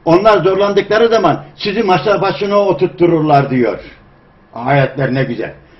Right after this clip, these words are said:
Orada diyor işi sıkı bağlayın. Evet. Oturalım.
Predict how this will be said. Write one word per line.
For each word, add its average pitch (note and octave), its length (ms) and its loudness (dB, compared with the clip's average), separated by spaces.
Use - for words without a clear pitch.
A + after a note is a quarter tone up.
Orada A3 420 4
diyor F3 220 2
işi E3+ 380 -4
sıkı E3+ 460 -6
bağlayın. G2+ 440 0
Evet. E3+ 280 -2
Oturalım. F3 540 0